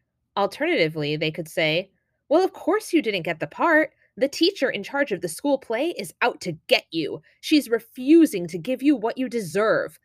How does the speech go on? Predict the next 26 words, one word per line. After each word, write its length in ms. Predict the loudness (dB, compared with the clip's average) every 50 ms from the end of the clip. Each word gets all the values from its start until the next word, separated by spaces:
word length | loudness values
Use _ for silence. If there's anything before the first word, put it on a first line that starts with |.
| _ _ _ -4
Let's 220 | -2 -2 -2 -2 -4
tell 180 | -8 -6 -6
the 80 | -6 -6
principal 520 | -6 -6 -6 -6 -6 -8 -8 -6 -4 -4
about 300 | -2 -2 -4 -4 -4 -4
this." 560 | -6 -6 -6 -8 -12 -18 -18 -18 -18 -20 -20 _ _ _ _ _ _ _ _ _ _ _ _ _ _ -10
When 160 | -8 -6 -6
the 80 | -6
friend 260 | -6 -6 -6 -6 -6 -8
simply 320 | -8 -10 -10 -8 -8 -12
says 320 | -10 -8 -8 -8 -8 -6
they 120 | -6 -6 -6
are 100 | -6 -8
sorry 540 | -10 -12 -10 -8 -8 -6 -6 -6 -6 -8 -10
to 120 | -12 -14
hear 220 | -12 -8 -8 -6
you 180 | -6 -6 -6 -8
didn't 220 | -8 -8 -10 -10
get 180 | -8 -10 -10 -10
the 80 | -10 -14
part, 440 | -8 -4 -2 0 0 0 -2 -4 _ _ _ _ _ _ -10
they 100 | -6 -2
are 160 | -2 -2 -2
validating 720 | -2 -4 -6 -6 -4 -4 -4 -4 -4 -4 -6 -6 -8 -8 -6
your 160 | -4 -4 -4
feelings. 1000 | -6 _ _ -10 -8 -6 -6 -6 -6 -6 -8 -10 -14 -18 -20 -20 -20 -20 -20 -20